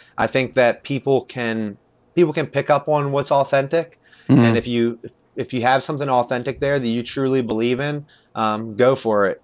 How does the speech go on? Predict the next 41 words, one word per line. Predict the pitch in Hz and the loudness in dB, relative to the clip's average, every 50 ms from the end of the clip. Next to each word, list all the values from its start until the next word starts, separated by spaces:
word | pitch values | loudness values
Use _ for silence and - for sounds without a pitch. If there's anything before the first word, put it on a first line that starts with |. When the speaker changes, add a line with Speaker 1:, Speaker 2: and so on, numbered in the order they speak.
| _ _ - | _ _ -12
Speaker 1:
Um, | 98 95 90 87 87 90 87 90 90 90 _ _ - - - _ _ _ _ - | -10 -8 -6 -6 -6 -6 -8 -10 -12 -16 _ _ -20 -20 -20 _ _ _ _ -10
you | 120 120 | -6 -4
know, | 120 110 110 | -2 -2 -2
I, | 110 - 135 147 151 - _ _ _ _ _ _ _ _ _ - - _ _ _ _ _ _ _ _ - | 0 0 0 0 0 -2 _ _ _ _ _ _ _ _ _ -20 -20 _ _ _ _ _ _ _ _ -2
talking | - 170 185 185 196 | 2 2 4 4 4
about | 185 147 113 127 | 2 2 2 2
expectations | 131 127 - - 147 127 - - 120 117 120 117 - 127 113 95 | 0 0 0 2 0 0 2 2 2 2 2 2 0 -4 -6 -2
a | 107 101 | -2 0
lot | 98 90 87 87 85 - _ _ - | 2 2 2 2 0 -2 _ _ -8
too. | - 127 123 113 104 101 | -4 -2 -2 -2 -2 -2
Like, | 101 101 95 92 90 - _ - - - _ _ _ - - | -2 0 0 -2 -4 -6 _ -20 -20 -20 _ _ _ -4 0
I | 120 127 | 0 2
had, | 127 139 139 135 135 135 131 123 117 - - _ - - - - - - - - | 2 2 0 2 2 0 0 -2 -4 -12 -16 _ -20 -16 -12 -10 -10 -10 -8 -2
I | - 123 | 0 2
was, | 123 123 - - - | 2 2 0 -2 -8
you | 123 110 | -8 -8
know, | 107 113 120 | -8 -8 -8
trying | - - - 156 165 175 170 151 | -6 -2 0 2 2 2 0 0
to | 139 | -2
figure | - - 143 131 127 135 | -2 -2 -2 0 2 2
out, | 135 123 117 | 2 4 2
like, | 110 98 95 - - | 2 0 -2 -4 -12
what | 101 104 113 143 151 | -6 0 2 4 6
are | 160 156 170 165 | 6 4 4 4
my | 139 107 101 95 | 2 2 2 0
expectations | 92 - - - 95 90 - - 95 90 87 - 87 - | -2 -4 -4 -4 -4 -4 -2 -4 -4 -4 -4 -8 -14 -12
for | - - 90 82 | -8 -8 -6 -6
this? | 73 76 - - | -6 -10 -12 -14
It's | 104 - - | -18 -16 -8
kind | - 110 131 | -6 -4 -2
of | 139 123 - | -2 -4 -2
hard | - 123 131 135 135 | 2 2 2 4 2
to | 135 127 | 0 -2
gauge | 113 120 120 139 160 160 143 113 - | 0 0 2 2 2 2 0 0 -2
what | 117 117 113 | -2 0 2
I, | 113 110 - | 0 0 2
where | 123 120 117 | 2 2 4
I | 117 117 | 4 2
think | 113 - 123 117 120 | 2 -2 -6 -2 0
I | 113 107 | 0 0
should | - - 107 98 | 0 -2 -8 -10